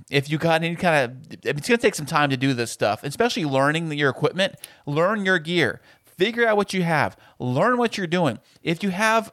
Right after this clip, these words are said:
a new, I don't know, Rodecaster Pro, play with it for a couple weeks. Figure it out before you go live with it and try to figure out on the fly.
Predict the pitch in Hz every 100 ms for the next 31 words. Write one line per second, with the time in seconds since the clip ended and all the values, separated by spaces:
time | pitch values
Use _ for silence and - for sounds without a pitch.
0 | 156 160 156 160 190 196 190 - - -
1 | 156 147 147 151 175 190 175 175 175 160
2 | 190 151 - _ - _ - - 147 233
3 | 339 302 294 294 - 226 226 202 - 220
4 | 196 170 139 98 - - - _ _ 254
5 | 294 294 262 220 170 127 - - 185 175
6 | 196 214 214 190 165 156 143 123 143 151
7 | 156 - 156 135 147 143 135 143 131 135
8 | 123 - 139 135 127 - 135 123 107 87
9 | -